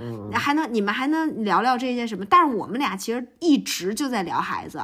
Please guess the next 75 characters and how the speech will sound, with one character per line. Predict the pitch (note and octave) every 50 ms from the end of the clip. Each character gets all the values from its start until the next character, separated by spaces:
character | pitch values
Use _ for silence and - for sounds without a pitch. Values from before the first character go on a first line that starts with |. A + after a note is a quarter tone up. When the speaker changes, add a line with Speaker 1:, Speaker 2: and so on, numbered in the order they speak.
| - - - -
Speaker 1:
嗯， | - -
嗯， | - -
嗯。 | B3 -
Speaker 2:
对 | - D4+ D4
吧？ | B3 C4+ B3 B3
他 | - D4+ E4+
就 | F4 E4
一 | D#4+ D#4 E4
直 | D#4 C4+ C4+ C#4+
在 | D4+ D4+ C#4+
聊 | B3 A#3 G3+ A#3 B3+
这 | B3 C#4 C4+
个， | B3+ A#3
比 | - G#3
如 | A3
他 | A#3 - C#4+
问 | C4+ C4+ B3
我 | G#3+
身 | G#3 - C#4 C#4
体 | C4+ C4 B3
怎 | A3+ A3 G3
么 | G3
样 | G3 A3 A#3+ A#3 G#3+
啊， | G#3 G3+ G3+ G3+
我 | G3 F3
们 | D#3+ F3
接 | G3 F#3+ B3+
下 | A#3 A#3
来 | A3
什 | A3+ - G#3
么 | G3+ G#3+
打 | - - -
算， | F#3+ - A3 G3+ F#3+ - - - - -
我 | - A#3+
也 | B3 A#3+
问 | A#3 B3 A#3+ A#3+
他， | B3 A#3+ A#3+
然 | A#3 A3+
后 | A#3 A#3+
他 | A#3 - B3 B3+ B3+
比 | A#3+ A3+ G3+
如 | F3 G3 G#3
就 | A3+ G#3+
跟 | G#3+ A3+
我 | A3 G3
说 | F#3 - A3+ A3 G#3+ G#3+ - - - _
他 | - - A3 G#3 A3
是 | G#3 - G3+ - - A3
怎 | - F3+
么 | E3 G3 G#3+
规 | G#3+ A#3+ A#3
划 | A#3 B3 A#3
孩 | G3+ - - D#3+ D#3+
子 | F#3 G#3 A3
的， | G3+ F#3+ F3+
怎 | - E3
么 | D#3+ G#3+ A3
给 | -
孩 | - - - F3+
子 | G#3 G#3
选 | G3+ - - F2+ -
未 | F#3+ G3+
来 | F#3+ F#3 F#3+
的 | G3
方 | G3 G3 G#3+ A3 A3+ A#3
向， | A#3 G#3 F#3+
现 | G3 - A3+
在 | A3 G#3+
教 | G#3 B3 A#3 G#3+ G3
育 | F#3
是 | F#3 F#3 G#3
什 | G3+ G3+
么 | E3 F3
状 | G3 D4 D4 C#4 A#3+
况， | A#3 G#3 G#3